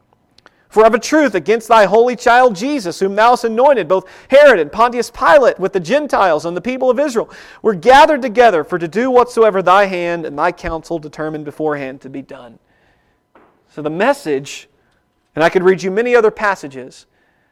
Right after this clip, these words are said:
it's not only about Jesus' life, but about his death,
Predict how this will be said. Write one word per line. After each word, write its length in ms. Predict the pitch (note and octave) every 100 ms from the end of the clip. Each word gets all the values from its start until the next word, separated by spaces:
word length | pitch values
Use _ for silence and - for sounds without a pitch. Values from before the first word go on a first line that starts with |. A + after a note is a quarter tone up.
| _ _ _ _
it's 80 |
not 160 | - A#3
only 120 | C#4
about 200 | C4 A3
Jesus' 440 | F3 G#3+ F3+ - G3+
life, 360 | A3 G3+ F3
but 80 | E3+
about 240 | D#3 E3+ D#3+
his 220 | D3+ C3
death, 580 | B2+ G3 F3+ C#3 -